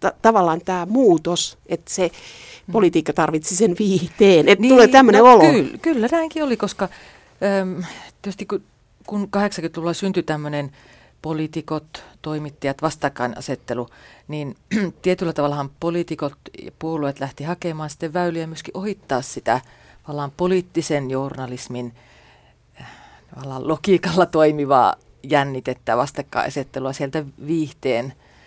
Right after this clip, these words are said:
Speaker 2: ja sen julkisroolin kautta, että, <clears throat> äh, se on niinku tavallaan tapa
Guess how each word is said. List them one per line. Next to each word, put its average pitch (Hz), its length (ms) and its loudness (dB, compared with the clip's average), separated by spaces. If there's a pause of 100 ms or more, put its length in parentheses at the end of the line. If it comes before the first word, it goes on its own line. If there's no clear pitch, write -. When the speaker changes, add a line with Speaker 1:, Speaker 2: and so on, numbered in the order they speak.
(260)
Speaker 2:
ja 127 220 -4 (200)
sen 147 240 -8
julkisroolin 147 1040 -10
kautta, 147 600 -6 (480)
että, 135 380 -4 (180)
<clears throat> 262 60 2 (1600)
äh, - 260 -16 (640)
se - 160 -12
on 147 60 -10
niinku 143 200 -14 (220)
tavallaan 147 300 -8
tapa 151 360 -4